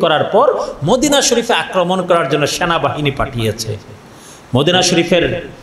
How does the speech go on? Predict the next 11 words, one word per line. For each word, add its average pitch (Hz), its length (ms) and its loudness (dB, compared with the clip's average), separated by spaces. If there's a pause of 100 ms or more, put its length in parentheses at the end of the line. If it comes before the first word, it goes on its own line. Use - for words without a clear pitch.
(120)
সাহাবায়ে 151 420 0
কেরাম, 147 540 0
তাবেঈন, 156 680 2
তাদের 143 180 0
আওলাদরা 165 540 4
যখন 156 320 0
এই 175 180 0
খবর 165 340 -2
শুনলেন, 175 640 2 (380)
হাররা 262 540 2
নামক 208 300 2